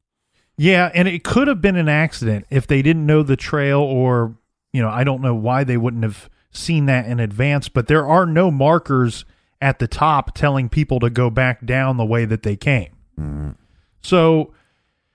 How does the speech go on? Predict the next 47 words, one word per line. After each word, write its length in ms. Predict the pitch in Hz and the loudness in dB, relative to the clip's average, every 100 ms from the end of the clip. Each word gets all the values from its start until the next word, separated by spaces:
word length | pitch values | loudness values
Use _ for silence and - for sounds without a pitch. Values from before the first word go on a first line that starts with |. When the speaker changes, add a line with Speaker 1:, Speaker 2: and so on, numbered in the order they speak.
| _ _ _ _ | _ _ _ _
Speaker 1:
you 100 | 147 | 2
know, 140 | 147 | 2
if 320 | 147 160 151 160 | 2 -2 -4 2
you're, 280 | 165 160 - 175 - - | 4 4 -2 -10 -10 -4
you're 120 | 151 | -2
sitting 300 | - 247 226 | 0 0 2
there 160 | 208 160 | 2 4
listening 420 | 202 185 175 151 | 2 2 0 0
and 80 | 143 | 2
you're 100 | 139 | 0
wondering, 480 | 143 170 165 160 143 | 2 2 2 2 2
"Well, 160 | 156 | 2
how 320 | - - 220 208 | 2 0 2 2
do 60 | |
you 280 | 190 175 165 | 4 2 2
guys 460 | 151 156 156 135 120 | 2 2 0 0 0
know 600 | 131 156 160 117 113 113 | 2 4 4 4 2 0
that 280 | 110 123 117 | 0 -2 0
they're 240 | 135 131 | 0 0
going 400 | 117 139 151 147 | 0 2 2 2
away 400 | 120 120 139 147 | 2 2 2 0
from 280 | - 135 123 | 0 -2 0
the 100 | 117 | 0
direction 640 | 117 117 117 - 127 117 | 2 2 0 -2 -2 0
that 180 | 113 110 | 0 0
they 220 | 117 107 98 - | -2 -2 -6 -8
likely 440 | 123 120 - 120 110 | -2 -2 -2 -2 -2
intended 480 | 101 - 208 185 | -2 0 2 2
to 80 | 113 | 0
go?" 260 | 98 98 98 | -4 -2 0
Well, 300 | 117 120 117 | 2 2 2
that's 340 | 123 208 - | 0 0 0
not 160 | 220 139 | 0 2
our 220 | 139 156 | 2 2
words. 320 | 123 113 110 | 2 0 -2
That's 340 | 113 139 190 - | 0 0 0 -4
from 300 | - 190 156 | -4 -2 0
the 140 | 147 | 0
investigators. 840 | 113 120 139 - 113 87 82 - | 0 0 0 -2 -8 -8 -10 -10
Later, 380 | 117 139 202 214 | -2 0 2 2
investigators 640 | 160 151 156 156 139 135 123 | 2 0 -2 -2 0 0 0
would 180 | 113 | -4
view 320 | 110 156 196 180 | -2 2 2 2
photos 540 | - 165 180 147 120 | 0 2 4 2 0
that 100 | 123 | -2
were 140 | 120 | -2
taken 440 | 117 151 139 131 | -2 -4 -2 -2